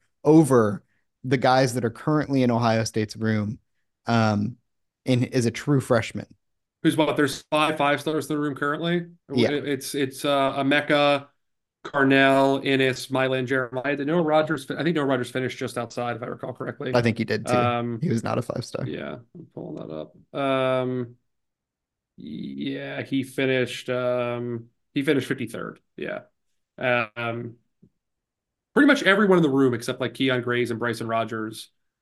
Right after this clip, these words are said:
Speaker 2: are top one hundred prospects too. And Jeremiah is clearly the best among them.
Speaker 1: Yeah. Yeah. Quite clearly.
Speaker 2: Yeah.
Speaker 1: Quite clearly. I think, I mean, Ohio State has signed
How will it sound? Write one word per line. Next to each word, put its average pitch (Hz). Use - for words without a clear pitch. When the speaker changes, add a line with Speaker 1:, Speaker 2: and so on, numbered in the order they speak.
Speaker 2:
are 127
top 123
one 117
hundred 117
prospects -
too. -
And 120
Jeremiah 139
is 120
clearly 156
the 113
best 117
among -
them. -
Speaker 1:
Yeah. 135
Yeah. -
Quite 185
clearly. 123
Speaker 2:
Yeah. 110
Speaker 1:
Quite -
clearly. 110
I 117
think, 123
I 147
mean, 151
Ohio 147
State 151
has 139
signed 123